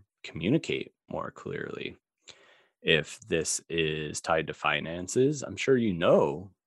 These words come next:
you need to start paying attention to finances and, and set budgets. Um,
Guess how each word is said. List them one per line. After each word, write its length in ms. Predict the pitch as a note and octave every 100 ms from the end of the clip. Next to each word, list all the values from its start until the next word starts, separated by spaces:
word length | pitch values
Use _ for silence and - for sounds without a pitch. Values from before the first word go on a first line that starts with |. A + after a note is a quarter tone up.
| _
you 80 | G#2+
need 160 | G#2+ G#2
to 60 | -
start 220 | A#2+ -
paying 160 | A#2+ A#2+
attention 520 | - - - - - _ _
to 60 | -
finances 760 | D#2+ D#2 - - - - - -
and, 260 | - F#2 - -
and 100 | -
set 380 | - F#3+ - -
budgets. 600 | - - - - - - _ - - _ -
Um, 460 | D#2+ D2 C#2+ A#1+